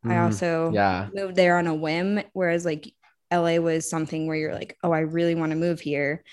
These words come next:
Speaker 1: I feel like I
Speaker 2: That's
Speaker 1: belong
Speaker 2: true.
Speaker 1: there." If you wanna move to a big city, it has to be somewhere where it's like, "This is really what I wanna do for myself,
Speaker 2: Mm-hmm.
Speaker 1: not for a job, not for
Speaker 2: Absolutely.
Speaker 1: someone else." It has to be something for yourself.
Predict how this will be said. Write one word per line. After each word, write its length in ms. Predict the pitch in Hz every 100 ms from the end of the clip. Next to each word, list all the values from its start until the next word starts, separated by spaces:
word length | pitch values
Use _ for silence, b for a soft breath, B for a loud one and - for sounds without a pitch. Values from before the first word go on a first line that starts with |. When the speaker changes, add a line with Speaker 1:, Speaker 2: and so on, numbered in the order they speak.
| b -
Speaker 1:
I 120 | 156
feel 160 | - 165
like 140 | 160
I 60 | 113
Speaker 2:
That's 80 | 160
Speaker 1:
belong 220 | 160 165
Speaker 2:
true. 120 | 104
Speaker 1:
there." 420 | 190 185 190 202 - -
If 140 | 190
you 80 | 220
wanna 200 | 226 247
move 160 | 240 226
to 80 | 226
a 40 |
big 160 | 196 180
city, 320 | 180 175 185
it 60 | 156
has 200 | 175 170
to 60 |
be 120 | 180 170
somewhere 360 | 175 170 165
where 140 | 160 151
it's 180 | 147 151
like, 340 | 127 131 - _ _ _ -
"This 180 | 170 180
is 380 | 175 170 - -
really 240 | 165 160 151
what 280 | 147 147 139
I 60 |
wanna 280 | 151 147 151
do 220 | 151 151
for 120 | 151 165
myself, 600 | 139 135 127 131 113 110
Speaker 2:
Mm-hmm. 140 | 107 107 _ -
Speaker 1:
not 260 | 170 151
for 200 | - 165
a 40 | 156
job, 380 | 185 180 180 175
not 240 | 160 151
for 80 | 165
Speaker 2:
Absolutely. 60 |
Speaker 1:
someone 340 | - 165 160 165
else." 600 | 165 165 165 - - - b b b b -
It 100 | 180
has 240 | 175 170
to 60 | 185
be 80 |
something 340 | 175 165 165 156
for 180 | - 147
yourself. 640 | - - - - -